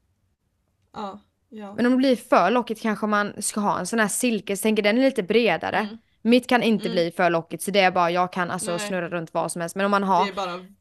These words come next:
Speaker 1: veva på.
Speaker 2: Ja, det är bara att veva på. Alltså, men om man har
Speaker 1: <laughs>
Speaker 2: lätt att bli för lockigt, då kan man ju ta något bredare, typ den här
Speaker 1: Ja,
Speaker 2: silkesgrejen.
Speaker 1: ja, precis.
Speaker 2: Ehm,
Speaker 1: Ja.
Speaker 2: ja. Men jag vet, alltså,
Speaker 1: Ja.
Speaker 2: det var ett sånt problem att styla mitt hår.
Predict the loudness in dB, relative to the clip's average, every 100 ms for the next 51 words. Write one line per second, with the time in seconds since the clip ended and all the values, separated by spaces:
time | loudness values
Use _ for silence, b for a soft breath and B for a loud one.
0 | -12 -10 -10 -12 -16 -20 _ 2 6 8
1 | 8 6 4 4 4 4 0 -2 -2 -2
2 | -2 2 2 6 6 6 4 2 0 2
3 | 2 2 0 -2 -4 -6 -4 2 2 4
4 | 2 0 -4 -2 0 0 0 -2 -2 -4
5 | -4 -4 -6 -4 -4 -4 -8 -8 -8 -8
6 | -12 -18 _ _ _ _ _ _ _ _
7 | _ _ _ _ _ _ -10 -8 -6 -8
8 | -8 -2 -2 -2 -6 _ _ _ _ _
9 | _ _ _ _ _ _ _ _ _ _
10 | _ _ _ _ -20 _ _ _ 2 2
11 | 2 -2 -4 -4 -6 -8 -4 -2 0 0
12 | 0 -4 -4 -4 -4 -6 -6 -2 -2 -2
13 | -6 -6 -8 -2 2 2